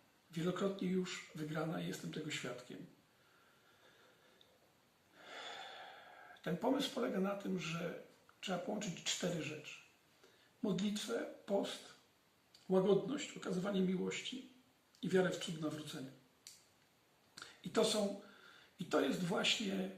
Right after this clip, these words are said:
forma uczestnictwa w wojnie cywilizacji. E, to nie jest abstrakcyjna wojna. Ona toczy się w sercach, e, w sercu każdego człowieka.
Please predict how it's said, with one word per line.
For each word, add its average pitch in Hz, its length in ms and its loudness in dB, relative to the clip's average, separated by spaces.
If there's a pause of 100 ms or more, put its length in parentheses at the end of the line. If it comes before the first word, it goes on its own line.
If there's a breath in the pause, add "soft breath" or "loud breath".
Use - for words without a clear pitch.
(140)
forma 220 380 0
uczestnictwa - 760 -4
w 156 140 -4
wojnie 175 340 0
cywilizacji. 151 760 -8 (640 loud breath)
E, 180 180 -2
to 180 160 0
nie 277 140 4
jest 208 140 2
abstrakcyjna 170 720 -4
wojna. 147 420 -8
Ona 180 180 0
toczy 233 360 -4
się 196 300 0
w - 80 -4
sercach, 196 720 -2 (960)
e, - 40 -4
w - 80 -6
sercu 214 280 -2
każdego 170 400 -2
człowieka. 139 460 -6